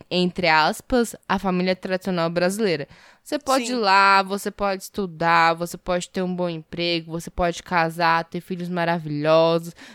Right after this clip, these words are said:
Speaker 1: viver uma vida de comercial de margarina.
Speaker 2: É.
Speaker 1: Vai ter alguém pra falar alguma coisa.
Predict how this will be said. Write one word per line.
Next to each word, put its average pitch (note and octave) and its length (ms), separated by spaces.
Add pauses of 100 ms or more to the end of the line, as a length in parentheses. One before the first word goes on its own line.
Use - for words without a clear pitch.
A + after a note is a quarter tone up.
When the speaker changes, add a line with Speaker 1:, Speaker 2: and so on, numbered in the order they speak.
(120)
Speaker 1:
viver F3 220
uma F#3+ 180
vida F#3+ 240
de F#3 100
comercial G3 600
de G#3 100
margarina. F#3+ 720 (400)
Speaker 2:
É. G3+ 160
Speaker 1:
Vai F#3 180
ter A#3 280
alguém A3+ 380
pra A3 180
falar G3+ 320
alguma F#3+ 380
coisa. D3+ 520